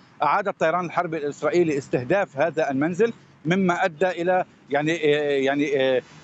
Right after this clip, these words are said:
سقوط ثلاثة من ال-، آه، المسعفين ضحايا في بلدة المنصوري. في الخيام أيضًا، آه، كان هناك غارات عنيفة من الطيران الحربي الإسرائيلي على الخيام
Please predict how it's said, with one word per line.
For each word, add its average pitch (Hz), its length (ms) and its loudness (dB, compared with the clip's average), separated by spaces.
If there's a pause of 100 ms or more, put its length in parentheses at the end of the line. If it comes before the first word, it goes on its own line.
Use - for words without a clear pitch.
سقوط 185 420 0 (120)
ثلاثة 175 440 0
من 175 300 -4
ال-، 156 240 -2 (260)
آه، 139 400 0
المسعفين 156 640 0
ضحايا 170 460 0
في 151 220 0
بلدة 160 380 0
المنصوري. 156 640 0 (320)
في 214 100 0
الخيام 202 540 0
أيضًا، 165 340 0 (340)
آه، 147 480 0
كان 185 120 0
هناك 175 300 -2
غارات 143 480 2
عنيفة 143 460 0
من 151 220 0
الطيران 139 440 0
الحربي 139 300 -2
الإسرائيلي 127 420 -2
على 156 180 2
الخيام 165 420 0